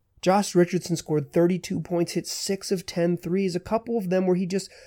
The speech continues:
kinda danced his way into getting comfortable and then took shots he can make.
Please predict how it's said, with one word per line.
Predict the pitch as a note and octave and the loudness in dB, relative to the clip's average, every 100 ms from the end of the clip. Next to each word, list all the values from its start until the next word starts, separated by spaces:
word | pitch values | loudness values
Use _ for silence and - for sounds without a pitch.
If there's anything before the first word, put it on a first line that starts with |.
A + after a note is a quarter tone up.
| - | -20
kinda | - G3 | -2 2
danced | D#3+ C3 E3 F3 G3 - | 2 2 2 2 0 -2
his | G3 F3 | -2 0
way | D3 D3+ D#3+ | 0 2 2
into | D#3 D#3+ D#3+ | 2 2 0
getting | C3+ C3 C3+ | 0 0 0
comfortable | C3+ G3+ A3+ - D3 C#3 | -2 -2 -2 -4 -4 0
and | C3+ B2 | 0 0
then | C3 B2+ | 0 -2
took | C3 - D#3+ - - - _ | -2 -2 -2 -4 -20 -20 _
shots | - D3 D3 - | 0 2 2 0
he | F3+ | -4
can | E3 F3+ D3+ | 0 0 2
make. | D3 A3 - - - | 2 2 -2 -10 -20